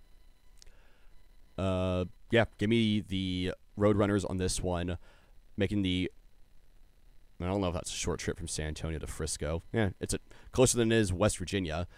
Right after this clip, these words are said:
where Marshall is located. Oh, I forgot to mention, U T S A, ten-point favorite in this one, and I am hammering the Roadrunners as those ten-point favorite.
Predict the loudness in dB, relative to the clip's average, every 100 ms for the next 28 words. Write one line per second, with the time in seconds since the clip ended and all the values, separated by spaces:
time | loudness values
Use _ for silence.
0 | -20 -20 -20 -20 -6 0 2 2 -4 -2
1 | 0 0 -2 2 4 4 2 2 0 -2
2 | -6 -20 -20 -20 -20 -18 -18 -16 -6 4
3 | 6 6 2 -2 0 0 -2 -4 -2 0
4 | 4 4 6 4 4 -2 -2 0 2 2
5 | 2 2 2 0 0 -2 -4 -8 -14 -6
6 | -2 0 2 0 0 -2 4 4 4 2
7 | -2 -2 -2 -2 -2 -4 -6 -4 -4 -4
8 | -4 -4 -4 -4 -2 0 0 -2